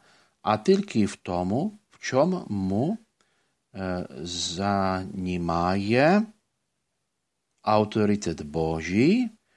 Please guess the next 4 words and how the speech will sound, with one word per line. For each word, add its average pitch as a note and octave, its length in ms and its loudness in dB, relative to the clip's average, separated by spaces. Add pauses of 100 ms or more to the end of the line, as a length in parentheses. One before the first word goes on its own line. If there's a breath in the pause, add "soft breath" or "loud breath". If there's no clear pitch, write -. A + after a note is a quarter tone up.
(220)
а - 240 4
поки D#3+ 720 0 (200)
його G2 840 0
своїми F#2+ 760 0